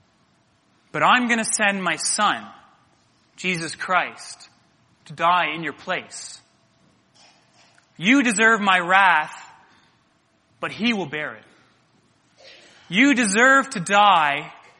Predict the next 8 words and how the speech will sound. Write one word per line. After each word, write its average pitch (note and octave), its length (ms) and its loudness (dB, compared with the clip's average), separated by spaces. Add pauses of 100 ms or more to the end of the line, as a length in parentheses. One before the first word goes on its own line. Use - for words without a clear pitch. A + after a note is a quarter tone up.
(1300)
but D#3+ 100 -10
he'll G3+ 180 -2
die E3+ 260 0
for F3 300 -8
you. A#2+ 180 -12 (2500)
You A#3+ 300 0
deserve F#3+ 680 0 (260)
hell, F3 440 -2